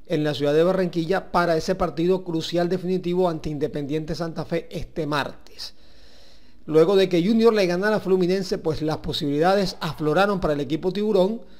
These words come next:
pero pese a que Santa Fe perdió ante River, esas posibilidades de una clasificación más accesible desmejoraron, pero todavía siguen vigentes y siguen claras, claras, claras.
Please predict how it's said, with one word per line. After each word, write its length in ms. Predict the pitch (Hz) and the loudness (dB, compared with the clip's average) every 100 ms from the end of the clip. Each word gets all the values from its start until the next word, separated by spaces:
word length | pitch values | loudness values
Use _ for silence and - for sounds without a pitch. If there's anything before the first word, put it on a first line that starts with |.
| - - - - | -18 -18 -16 0
pero 560 | 175 202 247 - - - - - - - - | 4 6 4 2 -10 -18 -18 -18 -20 -12 0
pese 300 | 196 190 185 | 2 2 0
a 100 | 160 | 0
que 80 | 160 | -2
Santa 400 | 170 151 143 135 | -2 -4 -4 0
Fe 160 | 185 | 0
perdió 400 | 180 170 156 170 | 2 2 2 4
ante 240 | 226 185 196 | 2 2 0
River, 500 | 208 185 190 214 - - - - - - | 2 2 2 -2 -10 -16 -18 -18 -18 -8
esas 260 | 151 - 180 | -4 -2 0
posibilidades 880 | 185 185 202 208 190 180 214 - - - - | 2 4 4 6 8 6 4 -2 -10 -16 -14
de 220 | - 147 147 | -2 2 4
una 280 | 156 180 | 4 0
clasificación 680 | 165 160 147 151 147 143 175 | 0 -2 -2 0 -2 0 -2
más 200 | 170 175 | 0 -2
accesible 640 | 180 185 185 180 190 202 - - - - | -2 0 4 4 4 -2 -4 -16 -16 -4
desmejoraron, 840 | 147 185 185 185 214 208 202 214 - | 2 4 4 4 4 4 2 0 -2
pero 260 | 175 156 | 0 2
todavía 500 | 160 160 151 160 185 | 2 2 4 4 2
siguen 420 | 170 170 170 180 | 0 -2 0 0
vigentes 720 | 139 139 180 185 131 - 147 | -2 0 2 2 -2 -10 -12
y 120 | - 143 | -10 -8
siguen 500 | 156 160 190 190 - | -4 0 0 -2 -8
claras, 600 | - 180 180 143 120 - - - - - - - | -2 2 2 0 -8 -14 -16 -16 -18 -16 -16 -6
claras, 380 | 165 160 208 190 | 0 2 2 -2
claras. 540 | 160 131 - - - | -2 -4 -6 -14 -16